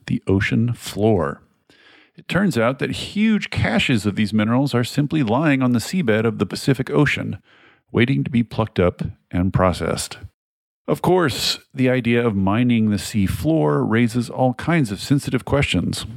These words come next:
about feasibility, sustainability, and affordability.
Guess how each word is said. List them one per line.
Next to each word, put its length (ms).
about 260
feasibility, 840
sustainability, 1120
and 380
affordability. 920